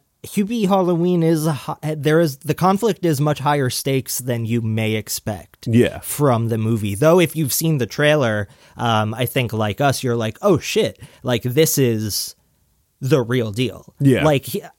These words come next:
Speaker 1: as, as much of, like, a family comedy as it is,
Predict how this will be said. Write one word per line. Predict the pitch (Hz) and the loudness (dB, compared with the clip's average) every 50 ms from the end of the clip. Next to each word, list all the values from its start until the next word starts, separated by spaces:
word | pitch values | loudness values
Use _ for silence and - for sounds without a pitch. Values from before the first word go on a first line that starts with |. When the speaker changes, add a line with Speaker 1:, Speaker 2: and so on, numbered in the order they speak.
| _ _ _ - | _ _ _ 0
Speaker 1:
as, | 165 165 160 156 139 180 - | 2 2 2 2 -2 -6 -6
as | 180 165 170 170 165 156 147 131 | -4 -2 0 0 0 0 0 0
much | 151 151 175 208 226 - - - - - _ - | 0 0 0 0 -2 -4 -8 -10 -10 -12 _ -16
of, | 160 160 160 143 139 127 117 | -10 -4 -2 -2 -2 -2 -2
like, | 120 131 123 120 117 - - - - | -2 0 0 0 0 -2 -4 -12 -6
a | - 139 | -6 -6
family | - - - 123 117 117 120 131 131 127 123 110 | -6 -4 -2 0 0 0 0 0 0 -2 -2 -4
comedy | - - 113 107 107 120 143 143 165 175 143 | -4 -6 -6 -4 -4 -2 -2 -2 -2 0 0
as | 120 131 135 131 135 | 2 2 2 2 0
it | 107 98 | -2 -2
is, | 107 107 131 175 214 214 | -2 -2 -2 -2 -2 -4